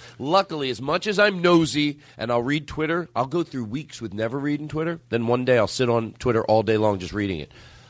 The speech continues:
But I don't go to some other sites 'cause maybe I would be,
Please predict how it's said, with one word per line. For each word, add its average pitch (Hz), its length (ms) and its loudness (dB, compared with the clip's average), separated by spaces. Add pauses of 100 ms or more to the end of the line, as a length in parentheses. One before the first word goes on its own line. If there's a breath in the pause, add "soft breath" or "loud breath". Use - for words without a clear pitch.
(220 loud breath)
But 127 180 4
I 123 140 6
don't 147 240 2
go 151 160 4
to 131 80 2
some 135 180 0
other 123 180 0
sites - 600 0 (520)
'cause 107 200 -4
maybe 117 480 0
I 110 140 2
would 104 140 -4
be, 107 220 -6